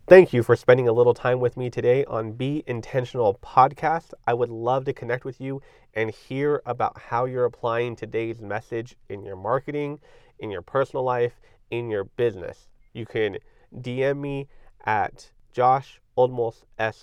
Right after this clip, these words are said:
R. That's J O S H O L M O S S R. Or LinkedIn,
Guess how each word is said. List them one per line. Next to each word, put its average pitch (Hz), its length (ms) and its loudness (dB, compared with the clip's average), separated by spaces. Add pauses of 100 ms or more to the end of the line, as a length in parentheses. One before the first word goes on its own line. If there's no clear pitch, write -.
R. 190 440 -2 (420)
That's - 220 -14 (120)
J 117 300 -2
O 117 120 0
S - 380 -8
H - 480 -8 (640)
O 127 400 2 (500)
L 113 420 -2 (200)
M 110 280 -4
O 107 160 0
S 139 360 -6 (120)
S 98 320 -8 (120)
R. 165 400 0 (380)
Or 170 380 4 (280)
LinkedIn, 151 520 -2